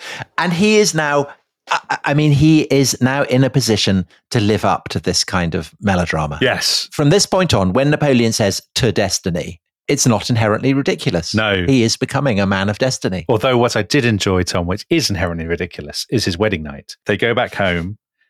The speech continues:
Speaker 2: and Napoleon <laughs> tries to get into Josephine's bed and her dog <laughs> won't let him do it.
Speaker 1: Oh, Fortuné,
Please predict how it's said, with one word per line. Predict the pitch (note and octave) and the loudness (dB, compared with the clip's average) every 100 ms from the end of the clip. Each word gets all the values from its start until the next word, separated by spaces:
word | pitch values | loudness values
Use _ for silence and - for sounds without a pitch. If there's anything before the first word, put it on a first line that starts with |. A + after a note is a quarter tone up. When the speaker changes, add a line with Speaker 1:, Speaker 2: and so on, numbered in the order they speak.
| _ _ | _ _
Speaker 2:
and | A2 G2+ F#2+ F#2+ - - | -2 0 0 -2 -6 -6
Napoleon | C3 - E3 E3+ C3 | -4 0 0 0 0
<laughs> | |
tries | D3+ C3+ - | 0 0 -2
to | |
get | C3 B2+ | -2 -2
into | A#2 - | -2 -2
Josephine's | A#2 A2 - A2 - | 0 -2 -2 -4 -2
bed | C3 G#2 G2+ | 0 0 0
and | A#2+ F#2 | -2 -2
her | G#2 - _ _ | -2 -4 _ _
dog | - D3+ A#2 G2+ - - _ _ | 0 2 2 0 -6 -10 _ _
<laughs> | _ _ _ | _ _ _
won't | D#3 D3 | -4 -2
let | C#3 C#3 | -2 -2
him | B2+ | -2
do | A2+ D3 | 0 2
it. | G#2+ | 2
Speaker 1:
Oh, | F2+ | 0
Fortuné, | - D#3+ E3 E3+ C3+ A2 F2+ E2 | -2 -2 0 0 2 2 0 -2